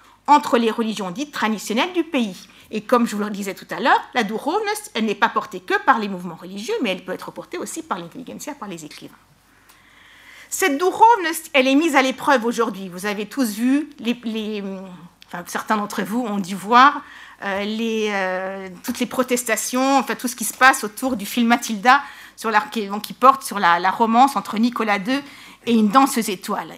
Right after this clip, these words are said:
Et à mon avis, pour nous, ça va être un cas d'école. Ça va être très intéressant de voir comment tout ça, ça va se terminer. C'est, à mon avis, ce, c'est, c'est, toutes ces polémiques, elles sont une épreuve, une épreuve,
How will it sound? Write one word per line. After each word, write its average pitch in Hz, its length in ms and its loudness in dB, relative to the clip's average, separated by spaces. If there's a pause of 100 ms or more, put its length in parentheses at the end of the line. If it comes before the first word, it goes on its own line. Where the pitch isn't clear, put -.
(200)
Et 233 140 2
à 302 100 6
mon 320 200 6
avis, 247 400 4 (720)
pour 277 220 4
nous, 285 340 4 (760)
ça - 220 0
va 269 80 6
être 277 160 -2
un 240 80 2
cas 285 180 2
d'école. 185 440 -6
Ça - 140 -8
va 240 60 0
être 240 80 -4
très 415 240 -2
intéressant 254 540 -2
de 202 100 -4
voir 196 440 -6 (600)
comment 349 400 6 (140)
tout 302 100 -4
ça, 381 180 0
ça 277 140 2
va 240 120 4
se - 120 -4
terminer. 214 500 -6 (800)
C'est, - 280 0
à 240 60 6
mon 359 160 6
avis, 311 240 2
ce, 269 360 2
c'est, 226 200 -2
c'est, - 180 -6
toutes 330 140 -8
ces 294 160 0
polémiques, 277 680 4
elles 240 120 2
sont 330 140 -2
une 262 120 6
épreuve, 277 480 2 (720)
une 196 80 -4
épreuve, 196 300 -2